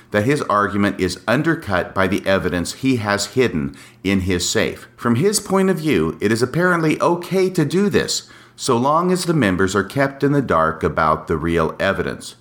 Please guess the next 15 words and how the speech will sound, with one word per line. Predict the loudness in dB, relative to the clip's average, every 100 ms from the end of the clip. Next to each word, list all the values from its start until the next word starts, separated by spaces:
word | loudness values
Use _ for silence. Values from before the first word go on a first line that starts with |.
| -4
And | 0 2
now, | 2 0 -2 -6 -18 -8 -2
here's | -2 0
the | 0
really, | 2 2 2
really | 2 2 0
funny | 0 0 0
thing. | 0 -2 -2 -8 -18 -16 -2
We | 2
know | 2 0
that | 0
this | 0 2
was | 0
written | 0 2 2
originally | 2 2 2 2 0 -2